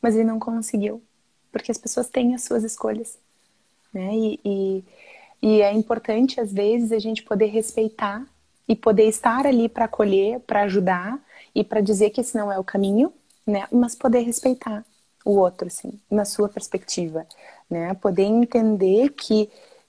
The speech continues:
que, que aquele erro, né?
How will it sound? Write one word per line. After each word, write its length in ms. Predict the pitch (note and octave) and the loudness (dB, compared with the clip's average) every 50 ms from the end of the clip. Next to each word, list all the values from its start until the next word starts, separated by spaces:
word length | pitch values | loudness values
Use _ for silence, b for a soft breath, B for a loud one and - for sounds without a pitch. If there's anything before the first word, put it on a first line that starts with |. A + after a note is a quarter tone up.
| _ | _
que, 180 | - - - A3+ A3+ A3 A3 - - G3+ _ _ _ _ _ _ _ _ _ | -8 0 2 2 4 4 2 0 -2 -8 _ _ _ _ _ _ _ _ _
que 240 | - - - A3 A3 | -14 -4 2 4 4
aquele 600 | G#3+ G#3+ G#3+ - - - C4 C#4 D4+ C#4+ C#4 A#3+ A3+ | 4 4 2 -2 0 2 4 6 6 6 6 6 6
erro, 520 | G#3 G3+ G#3 A3+ A#3 A#3 B3 A#3 A3+ A#3 G#3+ | 6 6 6 4 4 2 0 0 0 -4 -6
né? 260 | F#3+ F#3 F3+ F3 F3+ | -6 -6 -6 -4 -2